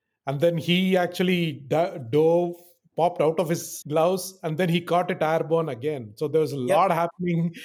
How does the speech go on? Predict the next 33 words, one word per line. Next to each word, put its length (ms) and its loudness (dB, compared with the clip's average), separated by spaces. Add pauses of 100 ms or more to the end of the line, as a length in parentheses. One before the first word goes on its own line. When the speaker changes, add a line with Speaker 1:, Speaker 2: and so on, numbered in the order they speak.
(220)
Speaker 1:
enough 380 0
to 60 0
confuse 440 0
Stark, 320 -2
and 360 -4
he 180 0
was 180 0
like, 160 0
"Okay, 240 0
enough 220 -4
is 100 -10
enough. 220 -10
I'm 140 -8
leaving. 440 -2 (240)
<laughs> 240 -12
You're 240 2
going 160 2
to 60 2
give 200 -2
me 280 4
out 280 2
for 140 0
one 180 0
thing 160 0
or 80 2
the 180 -6
other." 540 -10
<laughs> 360 -12
Too 120 4
many 180 2
things 200 2
happened. 380 -2
Speaker 2:
<laughs> 60 -20